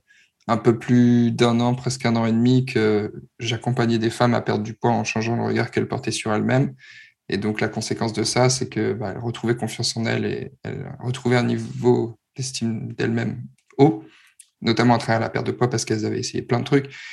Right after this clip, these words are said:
Et c'était, c'était vraiment une mission qui m'inspirait. Mais je suis allé là-dedans parce que je trouvais ça, entre guillemets, cool, noble, euh, ça m'intéressait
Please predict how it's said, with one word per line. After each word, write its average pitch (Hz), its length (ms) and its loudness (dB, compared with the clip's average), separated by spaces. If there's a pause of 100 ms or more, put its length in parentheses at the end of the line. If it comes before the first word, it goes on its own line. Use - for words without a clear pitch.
(200)
Et 120 380 8
c'était, 117 400 6
c'était - 280 -2 (140)
vraiment 131 500 6 (120)
une 113 120 4
mission 113 300 2
qui 123 140 -2
m'inspirait. 117 560 0 (840)
Mais 127 580 6 (300)
je - 100 -6
suis 113 720 4 (100)
allé 127 220 8
là-dedans 135 400 4
parce 113 200 0
que 117 120 -2
je - 100 -6
trouvais 117 240 2
ça, 151 200 2
entre 120 220 0
guillemets, 113 500 0 (1080)
cool, 127 260 6
noble, 120 500 4
euh, 107 300 2 (680)
ça - 180 2
m'intéressait 123 720 6